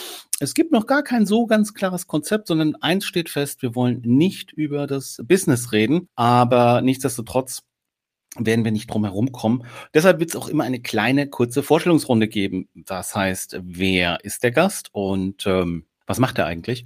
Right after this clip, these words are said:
Und, ähm, ab da werden wir uns dann aber eigentlich nur noch privat unterhalten. Und heute ist tatsächlich, ähm,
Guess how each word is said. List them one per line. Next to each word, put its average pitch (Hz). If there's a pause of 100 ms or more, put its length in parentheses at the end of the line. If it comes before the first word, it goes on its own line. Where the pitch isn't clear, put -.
Und, 104
ähm, 104
ab 120
da 143
werden 117
wir 110
uns 107
dann -
aber 95
eigentlich 95
nur 98
noch 92 (180)
privat 95
unterhalten. 85 (260)
Und 135
heute 247 (360)
ist 160
tatsächlich, 160
ähm, 131